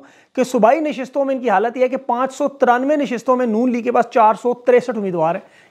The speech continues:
यानी एक सौ तीस उम्मीदवार सूबाई नशिस्तों में भी शॉर्ट है।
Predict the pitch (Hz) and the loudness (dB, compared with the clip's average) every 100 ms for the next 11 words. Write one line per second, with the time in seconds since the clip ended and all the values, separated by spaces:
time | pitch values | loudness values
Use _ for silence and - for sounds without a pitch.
0 | 220 247 262 269 277 262 269 277 233 208 | 0 4 4 2 -2 -2 -2 0 2 2
1 | 220 - 220 208 247 220 202 233 226 214 | 2 0 0 0 0 -8 -6 -6 -6 -6
2 | - 208 208 | -2 -2 -2